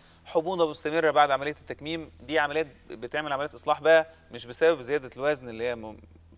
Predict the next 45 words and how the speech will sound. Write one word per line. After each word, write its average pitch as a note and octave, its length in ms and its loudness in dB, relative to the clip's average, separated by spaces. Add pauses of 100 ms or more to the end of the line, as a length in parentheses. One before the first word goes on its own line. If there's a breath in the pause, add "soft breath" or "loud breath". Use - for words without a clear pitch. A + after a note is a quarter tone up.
(120)
لا، B2 220 -2
ده A#2 120 -8
أنت A2 120 -10
عشان C3 320 -10
حصل C3+ 320 0
مضاعفات G#2+ 400 -6
فيها C3+ 260 -6 (300 loud breath)
أو A2 100 -2
فيها D3 240 -6
مضاعفات، B2 460 0 (280 loud breath)
دي C#3+ 140 -4
برضو C#3+ 280 -2
بتتصلح - 800 -2
بعملية B2 580 -4
جراحية A#2 280 -4
تانية، A#2+ 260 -6
ممكن A2+ 180 -16
تعمل A#2 200 -10
تحويل A2 220 -16
مسار B2 400 0 (400 soft breath)
معدة A#2+ 280 -4
كلاسيكي، A2+ 460 -12
ممكن G#2+ 180 -18
تصلح D#3+ 260 -2
الفتق D#3 280 -6
بس B2+ 200 -6
وتسيبه G#2+ 360 -12
لو G#2 80 -10
ما G2 60 -14
عندوش G#2+ 220 -16
ضيق - 140 -16
من A2 140 -16
تحت، - 260 -2 (220 loud breath)
لو A#2+ 100 2
عنده D3+ 180 2
ضيق D#3 140 -8
من B2+ 100 -12
تحت - 260 -8
ممكن A2+ 180 -18
تعمل A#2 240 -10
بقى A2 180 -6
تحويل A2+ 280 -14
مسار A2+ 260 -12
معدة A2+ 360 -8 (880)
كلاسيكي. C3 400 -8